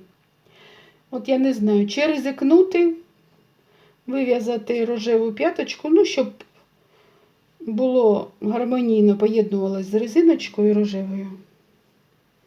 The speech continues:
Але буде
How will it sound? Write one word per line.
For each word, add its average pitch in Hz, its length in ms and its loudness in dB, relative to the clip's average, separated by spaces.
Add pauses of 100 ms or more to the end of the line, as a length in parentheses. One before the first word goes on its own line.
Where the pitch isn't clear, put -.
(2250)
Але 247 340 -2
буде 262 580 0